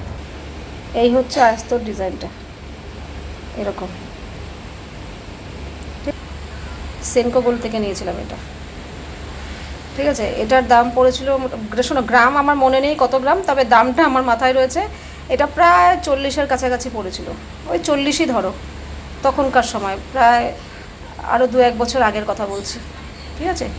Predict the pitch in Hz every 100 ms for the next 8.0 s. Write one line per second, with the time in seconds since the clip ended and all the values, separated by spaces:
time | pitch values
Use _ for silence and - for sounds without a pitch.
0 | - - - - - - 220 - 254 277
1 | 277 294 262 226 240 233 247 254 240 247
2 | 294 392 - - - - - - - -
3 | - 240 254 302 285 277 269 311 339 302
4 | 247 254 262 262 294 466 330 214 247 247
5 | 247 254 247 247 240 233 226 220 226 254
6 | 254 254 233 220 226 226 240 214 233 -
7 | 247 233 240 226 220 285 254 240 262